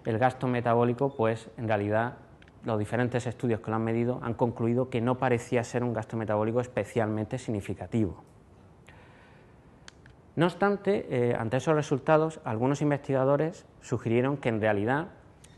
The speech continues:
saber si un gasto metabólico es significativo o no es bastante difícil. Es un,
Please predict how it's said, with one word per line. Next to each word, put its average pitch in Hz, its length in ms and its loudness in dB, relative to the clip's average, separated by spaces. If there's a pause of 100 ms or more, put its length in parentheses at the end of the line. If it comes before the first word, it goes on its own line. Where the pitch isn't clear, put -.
(560)
saber 143 400 6
si 156 120 -6
un 147 80 2
gasto 147 240 0
metabólico 127 680 4
es 120 280 0
significativo 120 840 0
o 120 80 4
no 131 220 0 (100)
es 123 200 -4
bastante 123 440 -2
difícil. 104 640 -4
Es 113 200 -4
un, 127 280 2